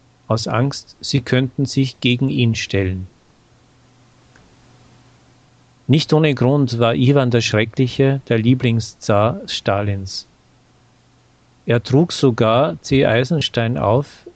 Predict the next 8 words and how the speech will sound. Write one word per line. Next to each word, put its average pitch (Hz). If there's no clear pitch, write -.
über 131
Iwan 139
den 120
Schrecklichen 131
einen 131
Film 135
zu 113
drehen. 104